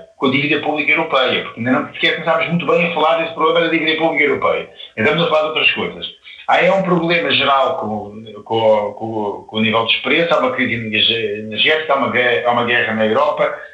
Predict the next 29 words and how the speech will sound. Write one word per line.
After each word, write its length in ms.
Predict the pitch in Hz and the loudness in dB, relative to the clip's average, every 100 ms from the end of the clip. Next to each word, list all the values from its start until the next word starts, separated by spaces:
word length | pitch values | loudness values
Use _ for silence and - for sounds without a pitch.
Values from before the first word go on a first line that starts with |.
| - | -6
há, 340 | - 127 123 110 | 0 2 0 -2
hum, 540 | - - 117 107 - - | -4 0 0 0 -4 -4
há 120 | 123 | 0
as 100 | - | 0
consequências 500 | 139 - - - 110 | -2 -4 -4 -2 -2
do 140 | 107 | -2
Brexit, 560 | - 135 151 147 156 - - _ _ _ _ _ _ _ - | 0 0 0 -2 -6 -8 -16 _ _ _ _ _ _ _ -2
há 160 | 139 | 0
a 80 | - | 2
questão 500 | - - 135 131 120 | 2 2 2 2 2
da, 300 | 120 120 110 | 2 2 2
da, 320 | 107 113 104 - | 2 2 2 -2
da, 80 | 107 | -8
da 140 | 117 117 | -6 -2
subida, 560 | 107 123 123 107 101 - - - | 0 0 2 2 0 -2 -12 -4
hum, 400 | 110 110 107 104 | 0 2 0 0
numa 160 | 113 - | -4 -8
democracia 500 | - - - 127 117 | -10 -8 -4 -2 0
liberal 420 | 120 - 120 113 | 0 2 2 2
europeia 760 | 92 - 123 117 107 95 - - _ _ _ _ _ | -2 -2 0 2 0 -2 -6 -16 _ _ _ _ _
de 100 | 143 | 0
um 100 | 143 | 2
governo 300 | 127 139 123 | 2 0 0
de 60 | |
extrema-direita. 1000 | - 120 110 110 120 147 160 165 175 - - _ _ _ _ _ _ | -2 0 0 0 2 2 2 0 0 -2 -14 _ _ _ _ _ _
Quer 80 | 147 | 2
dizer, 220 | 147 - | 2 2
tudo 280 | 170 165 143 | 0 0 -2
isto, 540 | 151 - - 180 208 | 0 2 2 -2 -6